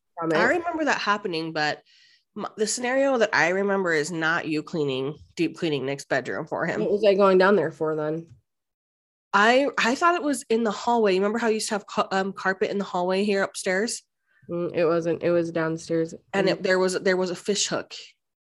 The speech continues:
Speaker 2: in the carpet.
Speaker 1: Oh, no,
Speaker 2: Uh,
Speaker 1: that's not it.
Speaker 2: anyway, that's
Speaker 1: Ask
Speaker 2: what I
Speaker 1: Mom.
Speaker 2: remember. Yeah. I'll, I'll ask someone. I'll verify the facts.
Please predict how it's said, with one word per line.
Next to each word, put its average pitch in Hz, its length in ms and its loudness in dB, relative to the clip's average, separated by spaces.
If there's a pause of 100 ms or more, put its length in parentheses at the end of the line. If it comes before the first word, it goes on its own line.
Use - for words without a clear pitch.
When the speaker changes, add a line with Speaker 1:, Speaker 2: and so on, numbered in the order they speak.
Speaker 2:
in 175 120 -6
the 156 80 -6
carpet. 156 440 -6 (640)
Speaker 1:
Oh, 190 220 8
no, 170 200 8
Speaker 2:
Uh, 156 40 0
Speaker 1:
that's 151 260 -2
not 139 140 -12
it. 131 180 -8 (640)
Speaker 2:
anyway, 87 380 -10 (580)
that's 214 200 6
Speaker 1:
Ask - 60 -10
Speaker 2:
what 139 80 -4
I - 80 -2
Speaker 1:
Mom. 185 100 2
Speaker 2:
remember. 139 420 -8 (300)
Yeah. 139 260 -4 (420)
I'll, 294 160 2
I'll 277 220 0
ask 185 220 -2
someone. 165 340 -6
I'll 226 180 2
verify 160 380 0
the 139 80 -4
facts. - 460 -6